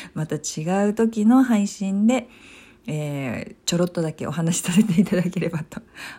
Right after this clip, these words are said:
思います。はい。えー、今日は少し短いですけれども、この辺で、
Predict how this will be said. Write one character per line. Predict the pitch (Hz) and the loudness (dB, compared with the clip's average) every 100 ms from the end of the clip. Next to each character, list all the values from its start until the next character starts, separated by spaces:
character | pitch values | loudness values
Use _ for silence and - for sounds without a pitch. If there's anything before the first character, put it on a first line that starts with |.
| - | -8
思 | 143 135 113 | -4 -2 -4
い | 113 | -6
ま | 104 170 202 | -6 -4 -4
す。 | - 175 151 - - | -4 -6 -4 -6 -12
は | - - 170 | -16 -8 -4
い。 | 190 - - - - - - | -4 -8 -20 -20 -20 -20 -8
え | 170 | -6
ー、 | |
今 | 175 | 0
日 | |
は | 233 | 0
少 | 180 170 | 0 -4
し | 160 | -4
短 | 156 151 151 | -4 -6 -8
い | 143 | -8
で | 139 | -10
す | - | -12
け | - | -12
れ | - | -6
ど | 202 | 0
も、 | 247 269 | 2 2
こ | 202 | 0
の | 175 | -2
辺 | 160 151 135 | -4 -4 -6
で、 | 123 - | -6 -10